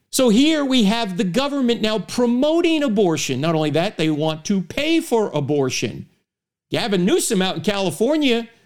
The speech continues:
he wants to make California sanct-, sanctuary state for abortion,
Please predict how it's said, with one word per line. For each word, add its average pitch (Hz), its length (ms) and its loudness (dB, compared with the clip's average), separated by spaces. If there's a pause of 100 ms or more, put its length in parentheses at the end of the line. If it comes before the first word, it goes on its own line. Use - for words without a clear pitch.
(420)
he 285 140 2
wants 269 320 0
to 226 360 2
make 208 240 0
California 247 640 0
sanct-, 254 460 -2
sanctuary 247 540 0
state 294 340 0
for 220 160 0
abortion, 135 600 -2